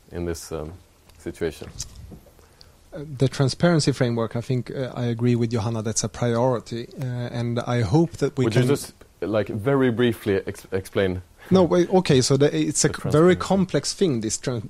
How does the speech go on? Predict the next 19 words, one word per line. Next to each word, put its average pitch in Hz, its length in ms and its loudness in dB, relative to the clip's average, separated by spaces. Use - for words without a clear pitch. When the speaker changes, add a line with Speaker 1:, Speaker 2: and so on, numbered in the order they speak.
Speaker 2:
transparency 120 520 -2
Speaker 1:
Mm. - 40 -6
Speaker 2:
framework, 135 440 2
because 127 280 -4
it 120 100 -4
connects - 400 -2
to, 123 360 -4
to 123 160 -4
so 131 180 -2
many, 123 600 -4
uh, 120 60 -6
parts 139 440 -2
of 107 280 -4
the, 113 300 2
uh, 110 280 0
Paris 123 320 0
Agreement. 123 600 2
But 127 300 0
basically, 131 560 2